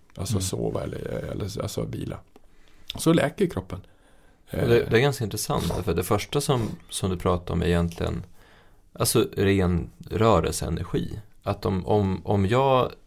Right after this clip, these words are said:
Speaker 3: samlar upp en rörelse och samlar upp en kraft i ett slag till exempel, då tillverkar jag ju energi.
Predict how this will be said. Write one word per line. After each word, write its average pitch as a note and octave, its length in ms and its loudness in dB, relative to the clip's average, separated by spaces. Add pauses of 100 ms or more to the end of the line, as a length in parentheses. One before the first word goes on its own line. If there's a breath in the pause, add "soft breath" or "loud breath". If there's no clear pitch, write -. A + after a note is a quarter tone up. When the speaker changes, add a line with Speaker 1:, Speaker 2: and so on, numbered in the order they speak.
(220)
Speaker 3:
samlar F2+ 480 2
upp - 400 -2 (320)
en G2 140 -4
rörelse F#2+ 720 4
och F#2 200 -2
samlar F2+ 300 -2
upp - 140 -8
en E2 100 -4
kraft - 500 -8
i D#2+ 100 -4
ett - 100 -8
slag - 400 0
till - 120 -12
exempel, - 420 -8 (520 loud breath)
då - 140 -2 (240)
tillverkar G#2+ 680 2
jag F2+ 140 0
ju E2 60 0
energi. F2+ 460 -2